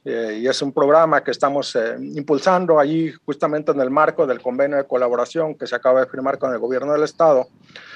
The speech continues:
para impulsar, eh, el establecimiento de, eh, de plantaciones, de, principalmente para la zona de, de clima templado, eh, para fines de, eh,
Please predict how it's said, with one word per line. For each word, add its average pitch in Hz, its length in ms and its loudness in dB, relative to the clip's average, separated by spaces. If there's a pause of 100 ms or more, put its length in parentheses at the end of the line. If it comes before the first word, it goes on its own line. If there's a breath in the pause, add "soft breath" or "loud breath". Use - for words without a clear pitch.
(240 loud breath)
para 156 180 4
impulsar, 170 760 0 (520 loud breath)
eh, 135 300 -2
el 165 120 -4
establecimiento 165 1000 -2
de, 127 400 -4 (140)
eh, 123 240 -6
de 127 100 2
plantaciones, 165 1080 0
de, 113 280 -8
principalmente 165 640 0
para 131 200 2
la 120 120 0
zona 156 400 0
de, 117 440 -4 (100)
de 117 160 -12
clima 139 340 -4
templado, 147 560 2 (640 loud breath)
eh, 127 360 2
para 196 220 4
fines 180 500 -2
de, 143 400 0
eh, 127 80 -10